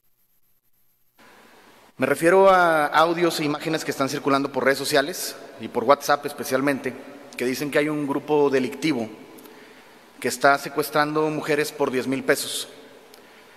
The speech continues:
que habrá toque de queda para mujeres en el estado y demás. Este audio es falso, tiene el objetivo de causar miedo y daño a las y los neoloneses. Este audio se ha podido rastrear, se ha utilizado en diferentes lugares desde hace por lo menos tres años.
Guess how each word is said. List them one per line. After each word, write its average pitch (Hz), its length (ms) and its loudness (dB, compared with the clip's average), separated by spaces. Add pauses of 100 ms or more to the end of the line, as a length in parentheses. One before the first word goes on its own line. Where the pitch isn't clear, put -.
(120)
que 127 80 -2
habrá 127 200 2
toque 131 240 -2
de 117 80 -4
queda 135 200 2
para 123 160 -2
mujeres 117 320 -4
en 113 80 -6
el 107 60 -10
estado 156 440 2
y 131 60 -2
demás. 101 440 -6 (1200)
Este - 280 4
audio 151 220 4
es 143 60 -4
falso, 196 400 4 (760)
tiene 131 400 2
el 117 100 -2
objetivo 127 480 -2
de 117 160 0
causar 117 640 -2 (100)
miedo 135 320 0 (100)
y 104 80 -10
daño 127 300 -2 (180)
a 104 60 -10
las 110 220 -6
y - 20 -6
los 110 140 -6
neoloneses. 117 580 -6 (1040)
Este 123 220 0
audio 151 240 4
se 151 100 -4
ha 147 80 -4
podido 147 240 4
rastrear, 143 560 2
se - 100 -4
ha 123 40 2
utilizado 127 400 0
en 127 80 -2
diferentes 123 360 0
lugares 120 320 0
desde 110 160 -6
hace 120 140 -6
por 120 140 -4
lo 110 60 -2
menos 113 200 -4
tres 120 220 -2
años. 131 420 -2